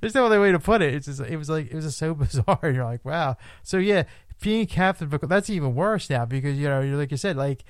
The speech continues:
it's the future. Like, we're beyond, like, petty, you know, like, you know, like, bullying and, and, and, uh, uh, saying, uh, uh, inappropriate things and all. Like, like,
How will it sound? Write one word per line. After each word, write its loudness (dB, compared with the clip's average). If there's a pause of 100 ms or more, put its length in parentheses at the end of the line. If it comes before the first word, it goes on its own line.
(200)
it's -4
the -6
future. -2
Like, -2 (300)
we're 4
beyond, 4
like, 0
petty, 2
you -2
know, 2
like, -2 (160)
you 0
know, 2
like, -4 (420)
bullying 2
and, -2
and, -4
and, -4
uh, -6
uh, -6
saying, -4
uh, -6
uh, -14 (340)
inappropriate -2
things 2
and -2
all. -2
Like, -6
like, -6